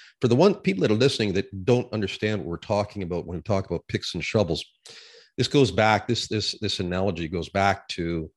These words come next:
the gold mining days. And, and back in those days, the companies, the, the people that made money in the gold rush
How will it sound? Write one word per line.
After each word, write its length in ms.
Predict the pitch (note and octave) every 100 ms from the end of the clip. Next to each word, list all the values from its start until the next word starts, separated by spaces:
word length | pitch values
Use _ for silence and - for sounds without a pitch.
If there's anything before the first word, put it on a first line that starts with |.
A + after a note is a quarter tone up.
| -
the 80 | E2+
gold 340 | G2 G2 E2
mining 380 | E2 D2 D2 C#2+
days. 400 | D2 C#2 - - _ - - _ -
And, 460 | F2 E2 E2+ D#2+ -
and 360 | F2 E2 D#2 D#2 B2+ E2+
back 320 | G2 G#2 -
in 80 | F2+
those 200 | F#2 -
days, 440 | E2+ F2 E2 - _ _ _ _
the 80 | F2+
companies, 720 | - - D3 D#3 D3+ C3 -
the, 160 | - G2
the 160 | - G#2
people 360 | - F3 F3
that 240 | B2+ - G#2
made 340 | A2 G#2 E2
money 420 | F#2+ G#2+ C#2+ - _ _ _ _ _
in 120 | G#2+ F2+
the 60 |
gold 480 | D#2+ G#2+ A2 A#2 D#2
rush 420 | D#2 - - -